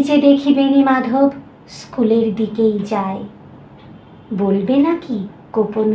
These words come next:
কথা বনলতার মতো? আমি ছাড়া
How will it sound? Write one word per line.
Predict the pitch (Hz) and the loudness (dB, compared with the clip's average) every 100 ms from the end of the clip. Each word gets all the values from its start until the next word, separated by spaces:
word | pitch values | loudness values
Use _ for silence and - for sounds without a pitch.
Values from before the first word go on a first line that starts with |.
| 214 | -2
কথা | 202 202 - 226 226 - - - - 196 | -6 -8 -8 -8 -8 -12 -20 -20 -14 0
বনলতার | 220 208 233 247 240 269 269 269 | 4 4 4 4 2 0 -2 0
মতো? | 277 277 339 - - - - - - - - - - | -2 -4 -6 -8 -16 -20 -20 -20 -20 -20 -20 -20 -6
আমি | 285 285 294 320 | 2 6 6 4
ছাড়া | - 285 285 330 | 0 -6 -2 -2